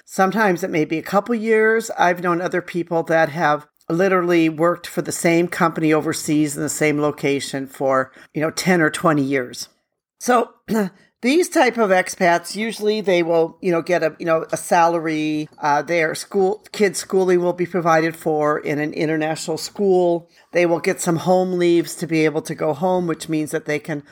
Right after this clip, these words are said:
fly to their home countries. And that, you know, the country, a lot of times the companies will give them a car and a driver. And, um, for many of them,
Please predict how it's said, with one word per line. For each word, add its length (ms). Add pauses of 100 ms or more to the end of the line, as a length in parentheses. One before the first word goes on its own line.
(140)
fly 300
to 120
their 220
home 260
countries. 800 (500)
And 260
that, 280
you 80
know, 80
the 80
country, 480
a 60
lot 220
of 60
times 520
the 120
companies 480
will 100
give 120
them 140
a 40
car 440
and 100
a 60
driver. 680 (140)
And, 400 (260)
um, 280
for 240
many 260
of 140
them, 400